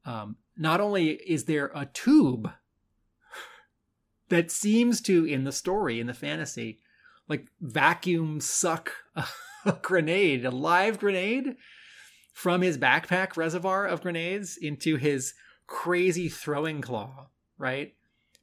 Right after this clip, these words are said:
Um, and in the ba-, in that backpack are there little bits of grenades sculpted sort of within the, the space of the backpack, but he has three individual grenades sculpted that stick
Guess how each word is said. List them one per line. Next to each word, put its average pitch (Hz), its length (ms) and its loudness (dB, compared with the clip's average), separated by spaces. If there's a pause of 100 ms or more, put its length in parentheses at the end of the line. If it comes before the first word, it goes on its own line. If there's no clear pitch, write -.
(280)
Um, 123 360 -6
and 156 220 -4
in 156 60 0
the 151 80 -2
ba-, 147 180 -4
in 151 80 -4
that 143 160 -4
backpack 131 600 -4
are 135 180 0
there 123 440 -4 (340)
little 214 420 0
bits 190 340 -2
of 180 140 0
grenades 170 460 -2
sculpted 196 600 -2
sort 143 140 -6
of 123 80 -6
within 147 720 -6
the, 139 280 -8 (160)
the 143 220 -10
space 143 440 -8
of 151 100 -6
the 143 40 -6
backpack, 156 400 -8 (380)
but 185 120 4
he 185 100 2
has 196 640 -4 (260)
three 190 800 -4 (560)
individual 240 640 6
grenades 143 640 -2
sculpted 143 720 -4
that 143 280 -6
stick - 440 -4